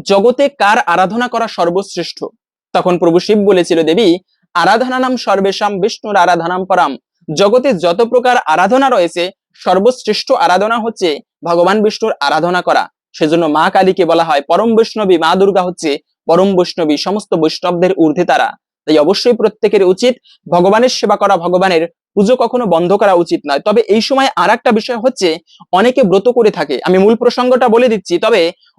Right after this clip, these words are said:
অনেকে বলে এই অম্বুবাচীর সময়ে ব্রত করে, সেক্ষেত্রে অনেকে বলে থাকে রান্না করা উচিত নয়। এ-, এটা, এটা কতটুকু যুক্তিসঙ্গত? এটা প্রকৃতই কোনো সনাতন শাস্ত্রে কোথাও বলা হয়নি,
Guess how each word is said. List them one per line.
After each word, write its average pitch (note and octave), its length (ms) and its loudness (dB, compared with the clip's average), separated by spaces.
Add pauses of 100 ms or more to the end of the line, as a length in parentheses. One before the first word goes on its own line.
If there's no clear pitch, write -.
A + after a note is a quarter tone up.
অনেকে B3 320 2
বলে B3 220 4
এই A3 200 -2
অম্বুবাচীর G3 520 -2
সময়ে G#3 420 -4 (280)
ব্রত A#3 240 2
করে, D#3 320 -2 (280)
সেক্ষেত্রে G#3 400 0
অনেকে G3 240 0
বলে G3 200 2
থাকে G3+ 220 -2
রান্না E3+ 280 0
করা F#3+ 200 2
উচিত F#3 380 0
নয়। F3+ 240 0
এ-, A#3 140 2
এটা, A#3+ 180 2
এটা B3 340 0
কতটুকু A3 380 0
যুক্তিসঙ্গত? D#3+ 760 -4 (340)
এটা F3+ 180 0
প্রকৃতই A#3+ 460 2
কোনো B3+ 180 2
সনাতন G#3+ 440 -2
শাস্ত্রে G3+ 340 -2
কোথাও B3+ 400 0
বলা A3 200 2
হয়নি, D#3 320 -2